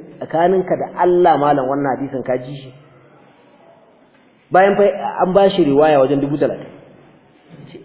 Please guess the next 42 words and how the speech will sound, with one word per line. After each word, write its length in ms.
ce, 100
"To 100
me 100
yasa 140
kake 160
mun 160
wannan 100
tambaya?" 280
Yace, 180
"To 100
na 140
bincika 420
dukkan 380
littafan 440
ɗalibai 540
ƴan 120
makarantar 440
nan. 160
Ba 80
wanda 180
yake 140
da 60
wannan 160
riwaya 340
sai 80
ni 80
kadai 240
ka 80
ba 120
ita." 160
Shine 160
nake 200
shakkan 480
anya 320
ka 160
rantse 320
min 240
da 160
Allah 400
in 80
ka 160
ji. 100